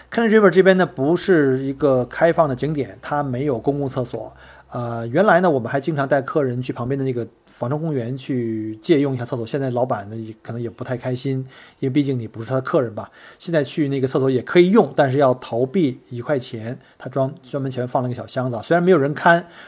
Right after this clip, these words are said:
我建议各位呢，就还是要尊重人家的这个，呃，要求吧，我们就投币，然后再用，呃，就不要用完就跑掉了，这样不好的哈。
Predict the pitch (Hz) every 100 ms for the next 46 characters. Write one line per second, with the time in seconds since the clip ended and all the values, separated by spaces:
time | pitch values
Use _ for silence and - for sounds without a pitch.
0 | - 120 113 - 156 147 131 147 131 131
1 | 120 113 107 - _ - 113 - 120 151
2 | 139 113 - 156 151 156 113 113 131 135
3 | 123 113 113 - 131 127 - _ _ _
4 | 120 117 147 151 120 113 - - 107 117
5 | 120 - _ - 113 143 120 - _ 117
6 | 117 110 139 127 - - - _ 110 110
7 | 101 127 131 127 120 127 - 104 123 113
8 | 127 117 110 123 - - - 107